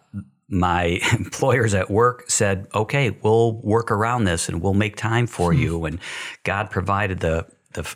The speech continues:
Speaker 1: the resources to go. And I found myself on that trip with these nine other guys. And I was sure, they're all leaders in ministry. And I was just kind of a lay leader. So I was sure God was gonna be calling several of these guys to the
Speaker 2: Mm.
Speaker 1: mission field,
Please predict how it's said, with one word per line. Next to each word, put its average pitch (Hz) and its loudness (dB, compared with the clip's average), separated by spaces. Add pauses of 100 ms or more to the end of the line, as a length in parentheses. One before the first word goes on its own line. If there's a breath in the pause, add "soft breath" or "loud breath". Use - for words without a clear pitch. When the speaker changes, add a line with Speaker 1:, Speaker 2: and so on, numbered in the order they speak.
Speaker 1:
the 80 -4
resources 110 0
to - -4
go. 104 0
And 98 0
I 90 0
found 113 -2
myself 113 0 (220)
on 117 2
that 120 0 (360 loud breath)
trip 131 0
with 95 0
these 98 0
nine 107 0
other 98 2
guys. 117 -2 (560 loud breath)
And 98 2
I 113 0
was 110 2
sure, 123 2
they're 139 0
all 175 2
leaders 110 0
in 78 -2
ministry. 87 -2 (280)
And 110 0
I 147 0
was 120 0
just 95 -2
kind 95 -2
of 87 -2
a 78 -2
lay 85 -2
leader. 80 -6 (400 loud breath)
So 90 -2
I 120 0
was 113 2
sure 101 0
God 101 -2
was 92 -2
gonna 92 -2
be 82 -4
calling 87 0
several 85 0
of 73 -8
these 76 -6
guys 78 -2
to 131 2
the 80 2
Speaker 2:
Mm. - 2
Speaker 1:
mission - -2
field, - -12